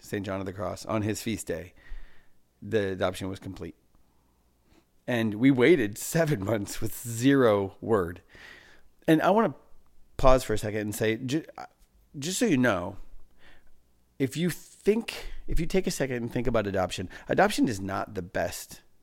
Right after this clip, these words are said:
option. It's not even meant to rhyme, but it is,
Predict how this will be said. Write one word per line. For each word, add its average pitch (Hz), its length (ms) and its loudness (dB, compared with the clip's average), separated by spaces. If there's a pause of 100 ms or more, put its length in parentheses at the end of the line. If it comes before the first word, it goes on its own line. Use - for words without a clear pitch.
(120)
option. 92 440 -6 (280)
It's - 160 -4
not 101 140 -4
even 101 180 -6
meant 101 180 -4
to 113 120 0
rhyme, 101 400 8 (340)
but 143 100 6
it 139 60 8
is, 127 220 0